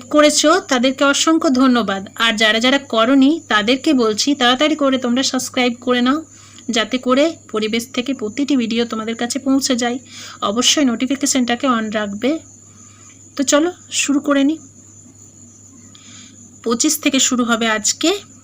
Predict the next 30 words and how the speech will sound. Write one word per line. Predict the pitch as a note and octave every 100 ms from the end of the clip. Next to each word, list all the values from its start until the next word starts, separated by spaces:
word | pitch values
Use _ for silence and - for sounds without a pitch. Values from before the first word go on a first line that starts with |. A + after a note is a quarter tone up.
| - - - - - - - A#3
দেখতে | C4 C4+ D4+
পাচ্ছ | D4 -
প্রশ্ন | C#4+ C4+ - C#4+
আছে, | C4+ - D#4+
"জমির | A#3+ B3+ B3 C#4+ D#4+
বন্ধু | B3 B3+ B3+ C#4
বা | C#4+ D4
কৃষকের | D4 B3 - D4+ D#4+ D4+
বন্ধুর | A#3 A#3 A#3 A#3 D4+
একটি | - A3+ - D4 -
উদাহরণ | A3+ B3 B3+ C4+ D4+
দাও।" | A#3 G3 - - - - - - - - - -
উত্তর | G#3+ A3 - A#3
হবে, | G3+ A3 B3+ F4+
জমির | C4+ A#3+ A#3 C4+ B3
বন্ধু | A#3+ A#3 C4+
বা | C4+
কৃষকের | C4 G#3+ C4 C4 C4
বন্ধুর | A3+ A3+ G#3+ B3+
একটি | A#3 -
উদাহরণ | A3 G#3 G#3+ A3
হলো | A3 A#3+ D#4
কেঁচো। | - - - G3 - - - - - - - - - -
পরের | A3+ B3
প্রশ্ন, | B3 B3 - D#4+
"দুটি | A#3 A#3 - D#4+
অর্থকারী | - A3+ A3+ C#4+ C#4+ C#4+ D4
পোকার | D#4 - A#3 - D4 D4+
উদাহরণ | B3 B3 A#3+ A#3 A3
দাও।" | F#3+ G3+